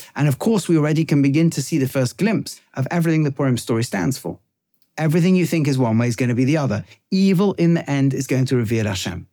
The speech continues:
It's gonna destroy itself. It's going to reveal Hashem. That theme is gonna push itself now, magnify itself more and more through the story. I think we have about three minutes. If there's time for any questions, if you've got at the end now.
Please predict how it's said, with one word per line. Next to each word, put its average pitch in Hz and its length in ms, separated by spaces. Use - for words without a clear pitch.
It's 123 120
gonna 117 160
destroy 160 360
itself. 127 440
It's 110 100
going 117 180
to 107 100
reveal 101 340
Hashem. 90 380
That 160 360
theme 165 320
is 117 100
gonna 117 180
push - 320
itself 113 320
now, 110 160
magnify 120 600
itself 95 340
more 123 280
and 113 80
more 113 260
through - 280
the 104 80
story. 90 440
I 120 60
think 165 320
we 151 140
have 139 400
about 139 420
three 180 380
minutes. 127 380
If 117 80
there's 123 160
time 170 280
for 156 120
any 156 180
questions, 135 500
if 117 140
you've 120 100
got 127 200
at 101 80
the 117 100
end 104 220
now. 87 200